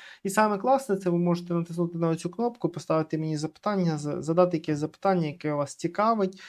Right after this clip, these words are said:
щодо курсу, що там, як, які, м, приколи, ну, те, що вам буде зрозуміло. І ви собі його якби, е, ну, якби, е, від-,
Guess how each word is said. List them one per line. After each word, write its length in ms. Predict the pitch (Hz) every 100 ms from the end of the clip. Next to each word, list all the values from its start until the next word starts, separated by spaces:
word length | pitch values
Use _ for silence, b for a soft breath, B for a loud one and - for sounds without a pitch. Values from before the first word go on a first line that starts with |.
| B B
щодо 360 | - - 160 151
курсу, 800 | 156 226 233 220 - 165 156 151
що 280 | - 170 160
там, 200 | 143 143
як, 340 | 175 196 190
які, 320 | 143 - 139 - _ _
м, 140 | 151 147
приколи, 680 | 156 156 208 220 214 165
ну, 140 | 156 151
те, 140 | 151
що 180 | - 156
вам 120 | 147
буде 160 | 147 147 -
зрозуміло. 840 | 139 151 147 160 202 226 196 175 175 - - _ _ _ _ _ _ _ _ _ - _
І 140 | 175 156
ви 260 | 147 175
собі 580 | 180 175 147 147 160 160
його 280 | 143 139 151
якби, 580 | 151 135 135 143 143 135 B B B B B B -
е, 440 | 67 69 67 64 - _ _ _ _ _ - -
ну, 200 | 226 190 - _
якби, 320 | 151 143 147
е, 160 | 147 143 _
від-, 580 | 170 175 185 196 -